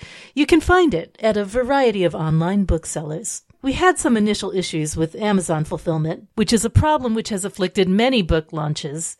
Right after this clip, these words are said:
in the covid era, but they should be sorted out now. And you can also always get a copy from our publisher's site, which is llewellyn dot com. If you're not sure how to spell Llewellyn, and who can blame you,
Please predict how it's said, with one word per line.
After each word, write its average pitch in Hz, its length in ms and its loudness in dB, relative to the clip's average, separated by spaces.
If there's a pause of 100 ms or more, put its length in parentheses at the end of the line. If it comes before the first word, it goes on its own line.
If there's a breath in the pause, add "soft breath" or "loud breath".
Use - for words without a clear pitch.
(120)
in 165 180 4
the 160 80 4
covid 160 420 4
era, 160 420 -8 (240 soft breath)
but 247 140 0
they 285 100 2
should 269 220 0
be 220 100 0
sorted 160 380 2
out 156 180 -4
now. 160 300 -12 (160 soft breath)
And 226 100 4
you 247 80 4
can 269 160 2
also 277 460 2
always 208 400 2
get 180 180 -2
a 185 40 -4
copy 165 340 -6
from 160 200 -4
our 170 120 -2
publisher's 165 560 -2
site, - 320 -16 (160)
which 196 240 0
is 160 340 -2 (320)
llewellyn 185 680 2 (200)
dot 165 240 -4
com. 160 380 -4 (520)
If 233 140 -4
you're 311 220 6
not 294 200 6
sure 214 300 4
how 208 180 4
to 233 100 0
spell 180 360 2
Llewellyn, 165 480 0
and 185 180 0
who 220 220 0
can 285 180 2
blame 175 300 4
you, 170 220 2